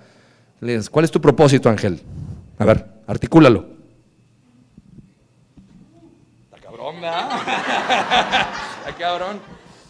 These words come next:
¿Sí? Perdón, Ángel, es que, eh, chingado. Perdón. Pero el noventa y nueve por ciento de nosotros, si les doy el micrófono, em, este, puede ser un, salvar al mundo y la chingada. La paz mundial.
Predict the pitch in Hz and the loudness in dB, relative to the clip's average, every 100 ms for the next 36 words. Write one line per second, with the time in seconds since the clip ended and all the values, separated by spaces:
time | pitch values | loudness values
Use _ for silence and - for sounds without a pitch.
0 | _ - 135 208 _ _ - 139 165 196 | _ -20 -20 -20 _ _ -10 -6 -4 -4
1 | 180 139 135 139 156 180 160 143 135 139 | -6 -8 -8 -8 -4 -2 -2 -2 -4 -4
2 | 170 175 170 156 123 - - - - 135 | -6 -4 0 0 0 -4 -12 -12 0 8
3 | 131 156 143 - - - - - - - | 12 12 10 4 -12 -20 -20 -20 -20 -20
4 | - 151 165 175 - 156 175 185 190 185 | 2 6 6 6 2 4 6 6 6 6
5 | 196 233 226 214 214 208 208 214 202 202 | 6 6 8 8 10 8 8 8 6 6
6 | 196 202 165 185 202 190 185 185 220 208 | 4 4 2 -2 -4 0 2 4 4 4
7 | 175 160 160 165 160 156 160 151 - 165 | 2 2 2 0 -2 -2 -2 -4 0 4
8 | 151 143 185 185 196 190 160 170 196 247 | 4 4 2 2 0 -4 -4 2 6 8
9 | 254 269 240 208 180 156 139 135 139 - | 8 10 10 10 10 8 4 -4 -8 -10
10 | - - - - 139 208 226 226 226 220 | -16 -14 -14 -2 0 4 6 6 8 8
11 | 202 127 98 | 8 8 2